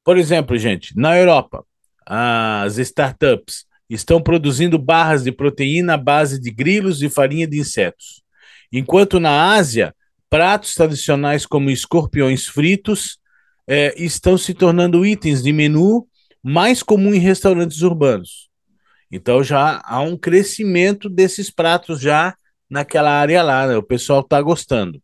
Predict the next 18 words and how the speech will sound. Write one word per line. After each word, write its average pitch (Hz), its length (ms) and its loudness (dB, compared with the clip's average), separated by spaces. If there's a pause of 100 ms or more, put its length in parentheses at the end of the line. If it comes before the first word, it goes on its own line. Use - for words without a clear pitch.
(500)
Na 170 160 0
América 147 400 0
do 202 120 4
Norte, 233 500 2 (280)
empresas 165 540 2
estão 165 320 2
inovando, 190 760 2 (220)
como 165 280 4
hambúrgueres 185 760 4
à 170 60 4
base 156 380 2
de 165 120 -2
grilos 185 600 0 (300)
e 170 80 -2
snacks 175 560 -2
crocantes 170 640 0
de 160 120 -4
larvas. 110 600 -2